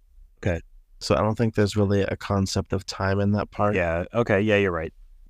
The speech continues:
Speaker 1: It's probably not meant to be, like, literal. It's like, from what I remember, I
Speaker 2: Re-, the director said that that scene was actually supposed to be a lot longer.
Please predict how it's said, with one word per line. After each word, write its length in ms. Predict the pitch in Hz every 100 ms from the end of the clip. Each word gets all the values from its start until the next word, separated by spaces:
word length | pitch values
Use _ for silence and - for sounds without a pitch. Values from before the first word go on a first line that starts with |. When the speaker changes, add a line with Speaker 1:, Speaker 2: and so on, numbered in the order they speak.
| _ -
Speaker 1:
It's 80 | -
probably 240 | - 104 98
not 140 | 92
meant 160 | 92 85
to 60 |
be, 180 | 85 87
like, 240 | 80 82 - - - - -
literal. 460 | 95 85 80 80 - - - - - - - - - _ _ - - - - -
It's 120 | 127
like, 160 | 120 113
from 140 | 127
what 120 | 131
I 60 | 123
remember, 720 | 110 107 117 117 104 95 92 -
I 200 | 92 101
Speaker 2:
Re-, 200 | 117 110 - - _
the 200 | 110 120 98 -
director 560 | 104 113 - - 110
said 500 | 101 - - 101 98 - _ _ _ _ -
that 140 | 98
that 180 | 104 -
scene 440 | - 117 104 101 98
was 220 | 101 95
actually 380 | - 101 - 101
supposed 300 | - 101 -
to 60 |
be 120 | 101 101
a 60 |
lot 220 | 98 95
longer. 480 | 104 101 98 95 107